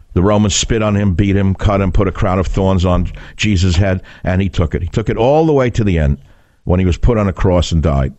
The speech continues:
in agony. Only then did people see he was an innocent man. Again, I'm not comparing Donald Trump to Jesus.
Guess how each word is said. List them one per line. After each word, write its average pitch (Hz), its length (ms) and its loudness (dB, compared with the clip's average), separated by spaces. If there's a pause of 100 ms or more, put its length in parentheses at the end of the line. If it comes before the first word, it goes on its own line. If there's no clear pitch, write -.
(380)
in 90 120 0
agony. 76 440 0 (760)
Only 117 280 2
then 110 220 0
did 101 140 0
people 101 240 0
see 95 200 -2
he 90 80 2
was 82 160 0
an 80 80 0
innocent 80 320 -2
man. 76 320 2 (720)
Again, 143 220 0
I'm 143 140 0
not 151 220 -2
comparing 131 460 0
Donald 104 260 0
Trump 95 240 -2
to 101 80 -2
Jesus. 92 600 -2